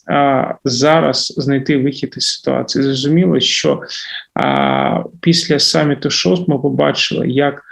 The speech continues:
до нього зневажливо ставляться не тільки західні лідери, а ті лідери, яких він апріорі поважав, тобто авторитарні лідери.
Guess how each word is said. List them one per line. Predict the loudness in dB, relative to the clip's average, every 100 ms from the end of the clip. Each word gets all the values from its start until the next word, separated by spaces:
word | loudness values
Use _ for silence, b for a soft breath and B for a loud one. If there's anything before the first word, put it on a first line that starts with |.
| B -8
до | 0 4 6 6
нього | 4 4 4
зневажливо | 2 0 2 0 0 -2 0 -2
ставляться | -2 0 0 0 -2 -2
не | -2
тільки | 0 -4 -2 -2
західні | 0 0 0 -2 -2 -2
лідери, | -2 -2 -4 -6
а | -6
ті | -4 2
лідери, | 2 4 2
яких | 0 -2 -4 2
він | 4 4
апріорі | 2 0 2 0
поважав, | -2 -2 -2 0 0 -2
тобто | -8 -4
авторитарні | -6 -4 -6 -4 -2 0 0 0
лідери. | 0 0 -4